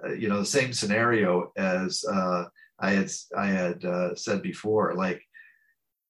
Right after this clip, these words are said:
the, the daily drinking w-, turned into, you know, day and nightly drinking.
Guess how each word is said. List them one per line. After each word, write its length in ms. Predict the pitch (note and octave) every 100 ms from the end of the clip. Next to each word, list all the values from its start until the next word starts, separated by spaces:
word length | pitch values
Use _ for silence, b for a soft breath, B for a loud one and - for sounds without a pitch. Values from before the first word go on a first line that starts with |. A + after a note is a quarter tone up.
| -
the, 480 | A2 G2+ G2 G2 - _ _
the 120 | A#2 G2+
daily 460 | A#2+ A#2 D3 G#2
drinking 540 | F2 F2 - - F2+ - _ _ _ _ _ -
w-, 160 | -
turned 300 | - B2 A2+
into, 680 | G#2+ G2 G2 G2+ F#2 F#2 - _ _ _ _
you 100 | A2
know, 380 | G2+ F#2+ F#2+ - _ -
day 360 | G#2+ A2 A2 G#2+
and 240 | F#2+ F#2
nightly 560 | F#2 A2+ D3 G3 F3 -
drinking. 400 | - - - -